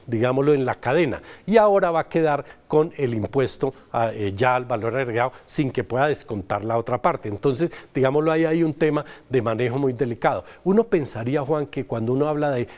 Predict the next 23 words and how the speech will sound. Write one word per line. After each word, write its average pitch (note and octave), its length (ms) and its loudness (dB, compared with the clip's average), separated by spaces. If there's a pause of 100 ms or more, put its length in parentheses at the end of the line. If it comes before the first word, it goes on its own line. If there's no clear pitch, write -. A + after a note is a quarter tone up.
formalización A2 760 -2
de C#3+ 80 -4
la D3 80 -2
economía A#2+ 420 -4
se C3+ 140 -6
tiene C3+ 260 -4
que - 80 -8
estar G#2+ 240 -6
refiriendo A#2 480 -2
a B2+ 80 -2
cosas C#3 320 -6 (220)
como A#2 240 -4
que A#2+ 160 -2 (240)
la C3 320 0
dian C#3+ 320 0
pueda D#3+ 360 0
tener B2+ 340 0
la C#3+ 120 0
información C3 680 0
de C#3+ 80 4
todos F#3 260 2
los D#3+ 160 -8
colombianos. A#2 540 -4